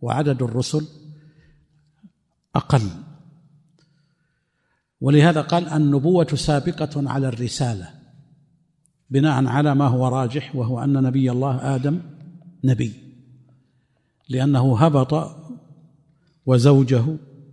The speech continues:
ثم بدأت ذريته بالخلق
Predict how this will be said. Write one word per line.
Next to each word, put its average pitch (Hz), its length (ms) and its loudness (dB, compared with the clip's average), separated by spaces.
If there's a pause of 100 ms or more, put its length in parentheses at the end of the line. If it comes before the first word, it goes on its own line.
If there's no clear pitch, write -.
(640)
ثم 131 420 4 (1400)
بدأت 135 640 4
ذريته 131 920 2
بالخلق 127 680 -2